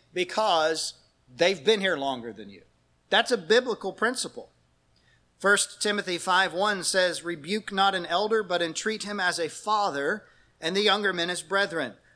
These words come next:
Leviticus nineteen thirty-two is a good verse. It says, "Thou shalt rise up before the,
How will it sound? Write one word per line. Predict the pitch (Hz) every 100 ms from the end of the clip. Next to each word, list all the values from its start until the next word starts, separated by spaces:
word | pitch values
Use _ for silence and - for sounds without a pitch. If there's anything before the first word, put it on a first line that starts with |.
| -
Leviticus | 170 202 226 208 190
nineteen | 196 208 190 208 196
thirty-two | 196 190 170 - 226 208
is | 147
a |
good | 143 147 135
verse. | 151 180 -
It | 165
says, | - 180 165
"Thou | 170 190 214
shalt | - 220 180 147
rise | 156 185 233 247 190
up | 208 -
before | 165 170 - 202
the, | 170 165